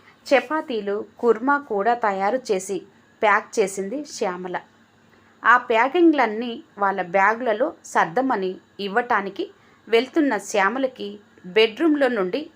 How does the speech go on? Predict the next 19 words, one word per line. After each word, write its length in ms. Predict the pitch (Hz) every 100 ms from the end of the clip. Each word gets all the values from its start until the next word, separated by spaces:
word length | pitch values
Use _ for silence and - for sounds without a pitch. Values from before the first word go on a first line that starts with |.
| -
అత్తగారి 480 | 190 - 320 330 247
మాటలు 420 | 196 190 202 190
వినిపించాయి. 840 | 208 185 180 247 233 226 185 185 - _ _ _ _ _ _ _ _ - 233
"ఈ 120 | 240
మధ్య 400 | 226 214 330 339
ఒంట్లో 560 | 349 220 208 226 302
ఏం 300 | 269 196 254
బాగుండటం 680 | 247 185 180 254 294 311 285
లేదురా 440 | 233 190 196 208
అబ్బాయి. 460 | 196 165 190 185 185 _ _ _ _ _ _
డాక్టర్ 400 | 185 208 226 339
దగ్గరికి 400 | 269 233 220 247
వెళ్దామంటే 720 | 233 190 185 240 240 190 170 160
బోల్డన్ని 760 | 196 190 208 202 196 190 190 - _ -
టెస్టులు 380 | 220 208 269 269 269 226
చేసి 380 | 196 302 359 - _ _ _ -
స్కానింగ్, 800 | - 247 220 233 233 208 214
ఎక్స్రే 440 | 220 196 - 294 330
అంటాడు. 480 | 220 175 185 175